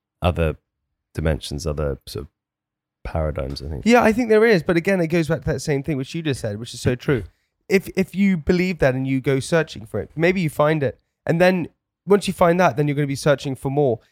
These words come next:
Speaker 2: And actually, being content is one of the most blissful things that you can experience. Like, that's the real magic spot if you ever find that.
Speaker 1: Yeah.
Speaker 2: And, and I, I definitely haven't found that, but people I'm sure have found that in life, being content with things.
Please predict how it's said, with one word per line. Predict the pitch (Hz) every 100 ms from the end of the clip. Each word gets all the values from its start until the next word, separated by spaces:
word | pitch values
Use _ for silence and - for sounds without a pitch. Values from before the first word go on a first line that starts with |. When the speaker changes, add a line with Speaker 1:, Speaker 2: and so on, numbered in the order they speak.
| -
Speaker 2:
And | 170
actually, | 247 - 185 156 - _ _ - -
being | 220 233
content | - 156 - - 220 123 - - - _ _ -
is | 165 156 135 147
one | 151 175
of | 151
the |
most | 147 143 131
blissful | 123 165 - 143
things | - 131 120
that |
you | 110 127
can | 123
experience. | - - 120 98 113
Like, | 104
that's | 190 -
the | 156
real | 151 127
magic | 127 135 135 110
spot | - - 80 -
if | 127
you | 143
ever | 131 113
find | - 123 117
that. | 104 - _ _ _
Speaker 1:
Yeah. | 135 156
Speaker 2:
And, | 170 160 - -
and | 175 -
I, | 175 - -
I | 190
definitely | 185 156 151
haven't | 135
found | 139 131
that, | 131
but | 127 -
people | 196 196 165
I'm | 143
sure | 131 160 139
have | 139 147
found | - 123 117
that | 110
in | 107
life, | 127 131 _ _ _ -
being | 143
content | - 127 - 151 123 - - _ _ -
with | 123
things. | 127 104 71